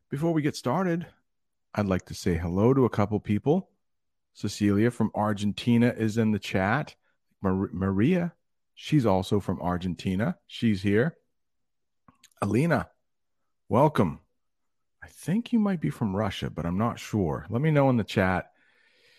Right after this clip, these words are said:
English teacher's here. Wait, another English teacher? Hey, and another thing, there are so many English teachers on YouTube.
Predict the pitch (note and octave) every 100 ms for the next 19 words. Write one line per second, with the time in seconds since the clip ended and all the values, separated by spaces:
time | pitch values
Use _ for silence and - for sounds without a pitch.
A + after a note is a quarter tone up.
0 | _ - F3 D#3+ - C#3+ C3 B2 A#2+ A#2
1 | A#2 A2 G#2 - _ _ _ _ _ _
2 | _ _ F2+ B2 F#3 G2 D2 - - D2
3 | A2 B2+ - _ _ _ - A#2 - -
4 | - - - D3 C3+ C3+ C#3 C#3+ - G2+
5 | E2 - B2 B2+ G2+ C3 B2 - - -
6 | B2+ C3 C#3 C3 B2+ B2 - G2+ A2 A#2
7 | - B2 B2 C3+ C#3 C3+ _ _ _ -
8 | G2+ G2 G#2+ - D#3 E3+